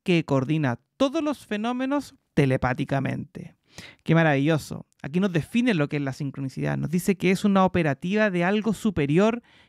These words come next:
que se está moviendo en un orden matemático y que está coordinando todos los fenómenos de manera telepática. Porque la velocidad del tiempo es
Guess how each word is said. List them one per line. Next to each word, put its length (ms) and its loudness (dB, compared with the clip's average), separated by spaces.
que 100 -4
se 100 -4
está 260 0
moviendo 640 2
en 80 2
un 100 -2
orden 300 0
matemático 960 0
y 120 -8
que 80 0
está 260 0
coordinando 920 -2
todos 380 -4
los 140 -4
fenómenos 520 -4
de 80 -2
manera 300 0
telepática. 880 -2
Porque 280 0
la 120 4
velocidad 600 0
del 180 0
tiempo 600 -2
es 260 -2